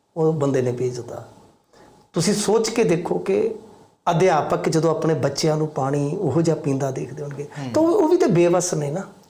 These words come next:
Speaker 2: ਹੁੰਦਾ ਜੀ।
Speaker 1: ਉਹਨਾਂ ਨੇ ਵੀ ਘਰ ਚਲਾਉਣੇ ਆ ਆਪਣੇ।
Speaker 2: ਹੂੰ।
Speaker 1: ਤਾਂ ਤੁਸੀਂ ਸੋਚੋ ਕਿ ਉਹ ਕਿਵੇਂ ਸਕੂਲ ਚਲਾ ਰਹੇ ਨੇ।
Speaker 2: ਜੀ।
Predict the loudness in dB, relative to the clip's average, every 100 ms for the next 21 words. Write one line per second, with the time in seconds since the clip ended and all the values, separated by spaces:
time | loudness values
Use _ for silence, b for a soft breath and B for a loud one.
0 | -10 -6 -2 -2 2 2 4 2 2 2
1 | 0 2 0 0 -2 -6 -8 -8 -10 -12
2 | -18 _ _ _ _ -4 0 2 2 2
3 | 0 2 2 2 0 -10 -8 2 4 4
4 | 4 2 4 4 4 4 2 2 0 -4
5 | -12 -12 -4 -2 -2 -4